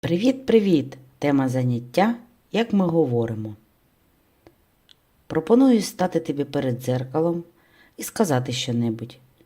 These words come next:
та подивитись на те, як ти вимовляєш слова.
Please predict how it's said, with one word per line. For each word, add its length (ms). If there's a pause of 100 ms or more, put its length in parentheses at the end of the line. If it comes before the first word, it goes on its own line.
(180)
та 100
подивитись 600
на 100
те, 320 (500)
як 240
ти 120
вимовляєш 640
слова. 400